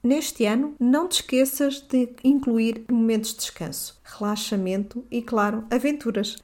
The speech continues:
Planear o próximo ano não se resume a definir metas e objetivos profissionais, é também uma oportunidade para cuidares de ti e pensares na tua vida como um todo. Pergunta a ti mesma, a ti mesmo: "Tirei tempo suficiente para mim no ano anterior?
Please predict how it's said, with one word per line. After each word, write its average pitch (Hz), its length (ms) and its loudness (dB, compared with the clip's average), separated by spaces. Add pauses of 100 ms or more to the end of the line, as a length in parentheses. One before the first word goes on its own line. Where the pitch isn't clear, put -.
Planear 233 440 4
o 202 60 2
próximo 214 480 0
ano 214 160 0
não 214 100 0
se 220 140 -4
resume 208 420 0
a - 20 0
definir 202 400 -2
metas 214 540 0
e 208 100 2
objetivos 196 520 -2
profissionais, 196 760 -2
é 226 100 0
também 220 280 2
uma 214 140 0
oportunidade 208 640 -2
para 202 160 -4
cuidares 190 420 -2
de - 80 -14
ti 285 380 0
e 269 80 -2
pensares 277 480 2
na 262 100 2
tua 262 160 2
vida 254 260 0
como 247 260 2
um 240 60 2
todo. 175 380 -2
Pergunta 269 760 4
a 233 80 2
ti 233 180 0
mesma, 175 600 0
a 190 60 0
ti 240 180 0
mesmo: 185 520 0
"Tirei 440 300 4
tempo 339 240 0
suficiente 269 540 0
para 247 160 0
mim 226 340 2
no 220 160 2
ano 208 160 0
anterior? 202 600 0